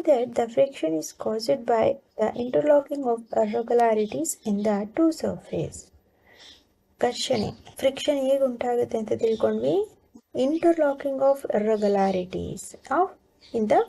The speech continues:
two surface. ಎರಡು ಅನಿಯತೆಗಳ, ಅನಿಯತೆಗಳ ನಡುವೆ ಅಥವಾ ಎರಡು ಅನಿಯತೆಗಳ ಮೇಲ್ಮೈನ, ಮೇಲ್ಮೈಗಳಲ್ಲಿರುವಂತಹ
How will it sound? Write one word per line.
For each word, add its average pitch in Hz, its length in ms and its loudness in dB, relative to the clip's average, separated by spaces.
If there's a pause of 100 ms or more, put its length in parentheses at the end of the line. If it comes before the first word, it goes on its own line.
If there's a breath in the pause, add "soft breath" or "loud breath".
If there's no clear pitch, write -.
(200)
two 302 140 -2
surface. - 580 -6 (560 loud breath)
ಎರಡು 262 380 6
ಅನಿಯತೆಗಳ, 247 1000 0 (260)
ಅನಿಯತೆಗಳ 226 760 -2 (840 soft breath)
ನಡುವೆ 226 500 4
ಅಥವಾ 233 380 -2
ಎರಡು 208 240 2
ಅನಿಯತೆಗಳ 240 840 0
ಮೇಲ್ಮೈನ, 269 1900 -4 (2250)
ಮೇಲ್ಮೈಗಳಲ್ಲಿರುವಂತಹ 240 1400 0